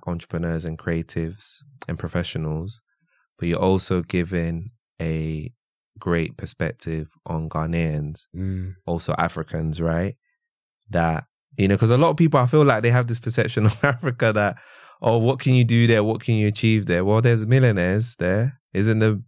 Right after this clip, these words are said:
Speaker 1: richest Black person, where is he from?
Speaker 2: <laughs>
Speaker 1: Do you know what I mean? A lot of people don't even deep this. Yes,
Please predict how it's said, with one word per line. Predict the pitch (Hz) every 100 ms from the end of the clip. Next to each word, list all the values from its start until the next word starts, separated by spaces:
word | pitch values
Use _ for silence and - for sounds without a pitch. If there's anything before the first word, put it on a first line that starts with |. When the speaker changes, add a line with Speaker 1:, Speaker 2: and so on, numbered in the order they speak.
| _
Speaker 1:
richest | 90 101 107 - 101 107
Black | 101 -
person, | 101 104 95
where | 98 104
is | 104
he | 104
from? | - 87 107
Speaker 2:
<laughs> |
Speaker 1:
Do | 139 127 180
you | 202 190 196 185 - 123
know |
what | 123
I |
mean? | 143 123
A | 120
lot | 143
of | 147
people | 143 135
don't | 123 120
even | - 107 101
deep | 98 117 -
this. | 90 -
Yes, | 113 110 -